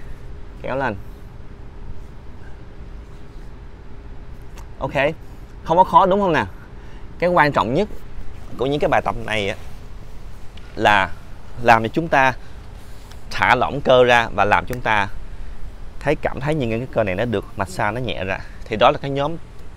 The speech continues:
bài tập đầu tiên là thả lỏng cơ. Bây giờ tới thứ nhì là làm sao tăng cường những cái cơ bắp này. Cái bài tập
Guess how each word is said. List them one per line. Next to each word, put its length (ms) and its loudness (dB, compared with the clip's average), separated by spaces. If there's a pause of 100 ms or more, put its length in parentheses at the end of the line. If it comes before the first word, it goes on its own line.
(220)
bài 200 4
tập 180 0
đầu 220 2
tiên 160 0
là 140 -6
thả 140 -4
lỏng 220 -2
cơ. 160 0 (1500)
Bây 100 4
giờ 100 10
tới 140 6
thứ 100 2
nhì 260 6 (500)
là 100 4
làm 140 4
sao 320 4 (480)
tăng 220 4
cường 220 4
những 140 2
cái 80 -4
cơ 120 8
bắp 200 0
này. 180 0 (1600)
Cái 80 0
bài 140 8
tập 120 2